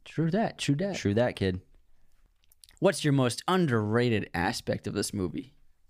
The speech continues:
Speaker 2: I don't think there is. I think
Speaker 1: I
Speaker 2: everything's, everything about it is phenomenal. The acting, script writing, cinematography, editing, music, it's, it's a perfect film.
Speaker 1: I'd, I'd say the most underrated aspect is the editing.
Speaker 2: Oh, I, I
Speaker 1: For,
Speaker 2: get,
Speaker 1: for
Speaker 2: okay, yeah.
Speaker 1: especially
Speaker 2: I
Speaker 1: the
Speaker 2: was thinking,
Speaker 1: first thirty
Speaker 2: yeah.
Speaker 1: minutes.
Speaker 2: Underrated, yeah.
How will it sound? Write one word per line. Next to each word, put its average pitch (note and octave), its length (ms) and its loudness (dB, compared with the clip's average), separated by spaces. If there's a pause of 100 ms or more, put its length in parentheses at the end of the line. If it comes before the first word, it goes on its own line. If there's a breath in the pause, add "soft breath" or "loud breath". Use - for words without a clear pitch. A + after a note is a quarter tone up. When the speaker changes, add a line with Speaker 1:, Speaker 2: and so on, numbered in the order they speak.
(580)
Speaker 2:
I - 60 -12
don't C#3+ 140 -8
think G#2+ 160 -4
there G2+ 140 4
is. D3 220 2
I F2+ 60 0
think G2 340 -2 (200)
Speaker 1:
I A2+ 60 6
Speaker 2:
everything's, C3 360 2 (220)
everything D#3 300 2
about E3+ 180 4
it F3+ 100 0
is D3+ 60 -10
phenomenal. F3+ 440 0
The G2+ 100 2
acting, D3+ 340 0
script D#3+ 240 0
writing, D3+ 280 2
cinematography, C#3 880 0
editing, C3 760 0
music, C3 360 2
it's, - 340 -8
it's A#2 100 -6
a A#2 40 0
perfect A#2+ 280 0
film. F2+ 240 -2 (120)
Speaker 1:
I'd, C#3+ 180 2 (240)
I'd C#3+ 200 2
say E3 80 -2
the C#3+ 80 2
most C3+ 220 2
underrated A2+ 360 2
aspect G#2 300 -2
is G2 120 -2
the G2 140 2
editing. F#2 400 -2 (300)
Speaker 2:
Oh, C3+ 60 4
I, D3 40 6
I D#3+ 40 2
Speaker 1:
For, D3+ 160 2
Speaker 2:
get, D3 240 2
Speaker 1:
for C3 140 2
Speaker 2:
okay, A#2 180 2
yeah. G#2+ 60 4
Speaker 1:
especially D3 280 0
Speaker 2:
I - 20 2
Speaker 1:
the - 40 2
Speaker 2:
was G#2 80 0
thinking, B2 160 0
Speaker 1:
first A#2 180 -2
thirty F#2+ 180 2
Speaker 2:
yeah. G2+ 60 0
Speaker 1:
minutes. F#2+ 300 0
Speaker 2:
Underrated, G2 460 2
yeah. E2 240 -2